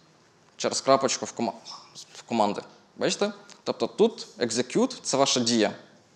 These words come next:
Команда об'єкт, execute дія. Що ви-, відбувається в JavaScript? В JavaScript будь-яка функція — це об'єкти. Тобто в JavaScript функції — це ж так дані. Тому ми можемо виконати до-, додаткові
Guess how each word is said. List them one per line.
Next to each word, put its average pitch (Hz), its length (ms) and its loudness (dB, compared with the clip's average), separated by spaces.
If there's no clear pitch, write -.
Команда 123 420 4
об'єкт, 127 460 2
execute 117 440 -2
дія. 101 220 -4
Що - 180 0
ви-, 180 160 2
відбувається 143 440 4
в 123 40 -2
JavaScript? 120 580 0
В - 40 -18
JavaScript 196 1000 -2
будь-яка 147 400 0
функція — 165 380 -2
це - 140 0
об'єкти. 98 400 0
Тобто - 240 -6
в 98 60 -6
JavaScript 151 520 -4
функції — 175 460 0
це 123 160 2
ж 107 60 -2
так 120 300 0
дані. 98 280 4
Тому 151 180 0
ми 196 140 4
можемо 156 260 4
виконати 139 360 0
до-, 120 200 4
додаткові 120 680 2